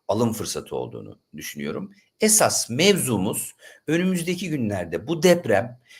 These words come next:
Türkiye'yi nasıl etkileyecek, dünyayı nasıl etkileyecek?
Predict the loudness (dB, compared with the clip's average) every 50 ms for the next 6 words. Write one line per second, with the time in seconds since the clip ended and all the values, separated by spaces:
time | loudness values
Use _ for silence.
0 | -20 _ _ -10 -10 -8 -4 0 0 2 2 2 2 0 0 0 0 0 0 -2
1 | -4 -6 -8 -6 -2 -2 -2 -2 -4 -6 -16 _ _ _ _ -8 -4 -2 0 2
2 | 2 2 0 0 -2 -6 -8 -10 -12 -14 -20 -20 -18 -16 -16 -16 _